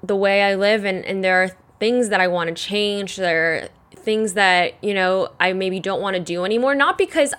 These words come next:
I feel like I can't, I'm not allowed to. Like, no, that's not what Christianity is about. It's just because I don't want to. Like,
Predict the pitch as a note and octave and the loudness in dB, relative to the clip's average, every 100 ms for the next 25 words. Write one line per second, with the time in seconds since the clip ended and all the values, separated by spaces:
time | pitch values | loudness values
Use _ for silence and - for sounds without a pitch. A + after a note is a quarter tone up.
0 | - G3+ G3 F#3+ F#3 - - - - B3 | -2 0 2 -2 -8 -16 -20 -20 -4 2
1 | A#3 A3 F#3+ F3 - - E3+ - B3+ C#4+ | 2 4 2 0 -10 -6 -6 -6 -4 0
2 | C4 B3 G#3 F#3 E3+ G3+ A3 G#3+ - A3 | 0 0 -2 -2 2 2 2 0 -4 -2
3 | G#3 - - G3+ G#3 A#3+ G3+ F3 G3+ A#3+ | -4 -6 -8 -6 -2 0 2 0 0 0
4 | A#3 B3 A#3 A3+ G#3+ G#3 G3+ - - F#3 | -2 -2 -4 -4 -2 -2 -2 -6 -8 0
5 | G3+ A#3 F#3 G3+ - A#3 - A3+ A3+ G#3 | 2 4 4 0 -2 -6 -6 -6 -2 0
6 | G3+ F#3+ - - - A3 F#3+ D#3+ D#3+ F#3+ | 0 -2 -10 -4 0 0 -2 -6 -4 -4
7 | D#4 - - - - - - F#3+ F#3+ | -4 -10 -12 -10 -10 -12 -8 -6 -6